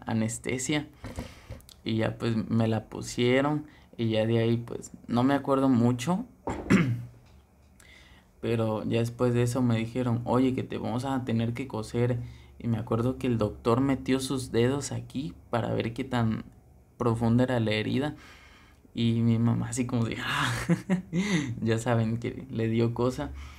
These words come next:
Y, pues, el doctor aquí tocando adentro de la herida, así de que para ver si me había roto el, el hueso, el cráneo.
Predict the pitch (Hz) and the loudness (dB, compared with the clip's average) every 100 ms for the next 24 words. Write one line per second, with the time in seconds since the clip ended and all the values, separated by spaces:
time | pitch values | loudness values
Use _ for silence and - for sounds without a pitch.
0 | - - - - - - - 117 120 123 | -20 -20 -20 -18 -12 -10 -6 -4 2 4
1 | 117 110 - 123 139 139 147 - - - | 4 2 0 0 0 -2 -10 -8 -10 -10
2 | 120 120 139 139 120 131 139 131 110 107 | -8 -6 -2 2 2 2 0 0 0 0
3 | 127 143 131 - 123 127 131 131 - - | 0 -2 -4 -4 -2 0 -2 -6 -10 -10
4 | - 117 113 107 113 - 131 117 113 117 | -2 0 0 -2 -2 -2 0 2 0 0
5 | - 113 117 123 113 - - - 117 113 | 0 0 -2 -2 -4 -4 -8 -6 -4 -2
6 | 107 117 120 131 117 110 113 135 160 | 0 0 0 -2 -2 0 0 0 -2